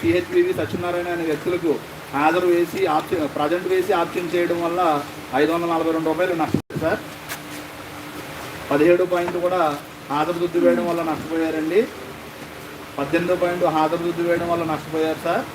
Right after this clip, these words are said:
పంతొమ్మిదో పాయింట్ హాజరు దుద్దు వేయడం వల్ల నష్టపోయారండి. ఇరవై పాయింట్ హాజరు, హాజరు దుద్దు వేయడం వల్ల నష్టపోయారండి.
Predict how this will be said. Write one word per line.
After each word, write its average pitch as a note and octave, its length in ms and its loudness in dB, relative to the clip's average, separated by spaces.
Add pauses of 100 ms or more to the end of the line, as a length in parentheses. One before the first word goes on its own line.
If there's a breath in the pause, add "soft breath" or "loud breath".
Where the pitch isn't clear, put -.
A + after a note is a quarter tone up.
(680)
పంతొమ్మిదో F3+ 380 2
పాయింట్ F3 280 0
హాజరు D#3 240 2
దుద్దు E3 260 -2
వేయడం E3 260 0
వల్ల D#3+ 200 0
నష్టపోయారండి. D#3 720 0 (640)
ఇరవై E3 300 4
పాయింట్ F3+ 300 0
హాజరు, D3+ 720 0
హాజరు D#3 400 2 (140)
దుద్దు D3+ 260 2
వేయడం F3 280 4
వల్ల F3 340 2
నష్టపోయారండి. D#3 800 -2